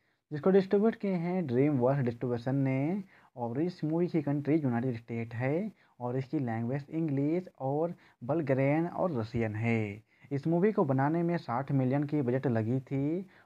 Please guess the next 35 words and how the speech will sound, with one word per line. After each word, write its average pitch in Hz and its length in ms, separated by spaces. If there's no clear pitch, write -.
और 127 160
इसने 185 320
दो 139 260
सौ 165 240
उन्नीस 127 360
पॉइंट 165 340
फ़ोर 170 260
मिलियन 117 280
की 156 120
कमाई 107 360
करके 139 400
एक 127 180
सुपरहिट 147 540
मूवी 127 340
साबित 113 500
हुई 113 140
थी। 113 440
तो 127 40
दोस्तों, 160 360
अगर 190 160
आप 175 200
पसंद 131 280
करते 117 280
हैं 120 180
तो 131 120
ज़रूर 120 300
बताइएगा, 120 640
क्योंकि 190 220
ये 165 120
बहुत 127 240
ही 127 60
कमाल 165 460
की 180 140
मूवी 110 400
है। 110 600